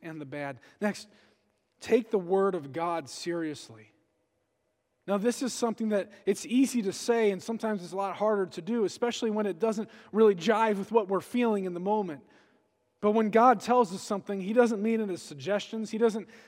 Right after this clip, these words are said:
think it's just some, uh, off-the-wall kind of idea. What God has said in his word is truth, and he means it.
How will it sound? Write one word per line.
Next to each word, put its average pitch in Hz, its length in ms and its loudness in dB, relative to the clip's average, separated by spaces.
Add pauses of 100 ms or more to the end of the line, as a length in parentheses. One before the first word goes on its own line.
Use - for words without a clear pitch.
(140)
think 214 240 2
it's - 200 0
just 226 220 -2
some, 214 320 0
uh, 180 280 -2 (440)
off-the-wall 208 720 4
kind 202 220 -2
of 180 80 -2
idea. 175 440 0 (260)
What 196 180 4
God 226 240 6
has 202 160 -2
said 226 260 0
in 208 80 -2
his 180 220 0
word 214 340 6
is 190 240 -2
truth, 240 460 2 (220)
and 190 120 -2
he 220 140 0
means 214 440 0
it. 127 160 -14